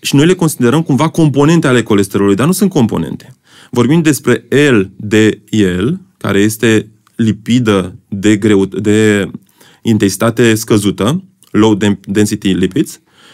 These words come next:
și avem H D L, care sunt lipide cu intensitate crescută. Și noi considerăm că L D L-ul este rău și H D L-ul este bun. Într-un fel, așa este,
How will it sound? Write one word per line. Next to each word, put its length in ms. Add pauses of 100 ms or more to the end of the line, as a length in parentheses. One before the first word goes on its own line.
(140)
și 500 (280)
avem 320
H 240 (120)
D 40
L, 300 (440)
care 200
sunt 360
lipide 640
cu 240 (160)
intensitate 640
crescută. 600 (1160)
Și 120
noi 100
considerăm 520
că 200 (220)
L 40
D 80
L-ul 360
este 300
rău 340
și 200
H 220 (140)
D 40
L-ul 320
este 260
bun. 400 (920)
Într-un 340
fel, 240
așa 380
este, 680